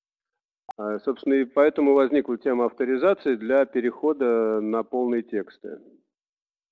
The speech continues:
А соглашение, о котором вы говорите за дополнительную плату, на самом деле, э, вопрос здесь, э, формируется таким образом. Речь не идёт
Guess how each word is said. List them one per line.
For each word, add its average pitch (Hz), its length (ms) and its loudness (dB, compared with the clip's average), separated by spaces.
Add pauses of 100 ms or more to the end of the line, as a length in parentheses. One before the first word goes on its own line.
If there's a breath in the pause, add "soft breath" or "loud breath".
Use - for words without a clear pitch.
(2250)
А 120 440 0
соглашение, 170 760 2
о 156 40 2
котором 139 1040 0
вы 139 140 -2
говорите 135 580 0
за 127 160 -2
дополнительную 139 580 -4
плату, 196 480 0
на 135 120 0
самом 170 320 0
деле, 156 280 2
э, 135 640 2 (760)
вопрос 131 400 0
здесь, 143 380 -2
э, 131 420 -2
формируется 135 500 -2
таким 135 300 -4
образом. 98 340 -4
Речь 135 280 -4
не 143 220 2
идёт 156 360 -2